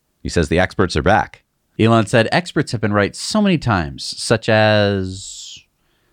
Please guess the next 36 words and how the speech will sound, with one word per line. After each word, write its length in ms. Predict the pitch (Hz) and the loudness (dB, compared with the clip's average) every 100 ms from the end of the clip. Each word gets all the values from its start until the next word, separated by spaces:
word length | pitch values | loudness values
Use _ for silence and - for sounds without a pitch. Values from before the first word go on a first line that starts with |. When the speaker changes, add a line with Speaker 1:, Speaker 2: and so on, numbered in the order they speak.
| _ | _
Speaker 1:
And 80 | 90 | 0
he 60 | 87 | 2
went 140 | 107 | 4
on 100 | 131 | 2
to 40 | |
say, 160 | - 113 | 2 4
"After 300 | 120 180 147 | 4 2 4
all, 140 | 180 | 4
Fortune 280 | 127 151 147 | 4 2 4
magazine 420 | 139 143 131 135 135 | 2 4 4 2 4
is 240 | 160 147 | 2 0
such 500 | - 311 285 - - | 0 2 2 0 0
a 120 | 110 | 0
great 260 | 92 160 202 | 2 2 2
judge 300 | 127 143 139 | 2 2 2
of 100 | 147 | 2
talent." 480 | - 78 58 - - _ - - - | 0 -4 -6 -14 -20 _ -20 -12 -8
<laughs> 80 | - - - _ _ _ | -8 -12 -20 _ _ _
The 80 | 127 | 0
next 280 | 95 69 - | 0 0 0
Warren 240 | 135 220 | 2 4
Buffett. 380 | 240 285 175 - - - - 147 - | 4 2 0 -4 -6 -18 -16 -14 -8
<laughs> 960 | 185 - _ - - - - - _ | -8 -8 _ -20 -20 -20 -20 -20 _
Elon 180 | 165 208 | 2 2
says, 200 | 190 202 | 4 2
"Should 120 | - 254 | 4 4
I 60 | |
make 160 | 269 247 | 4 2
the 80 | - | 0
Texas 400 | 190 180 147 123 | 0 0 0 2
Institute 360 | 156 - 165 | 0 2 0
of 60 | 123 | 2
Technology 500 | 147 135 135 139 131 | -2 2 4 4 4
and 100 | 117 | 2
Science 340 | - 120 113 | 4 2 2
real? 320 | 110 131 196 | 4 4 4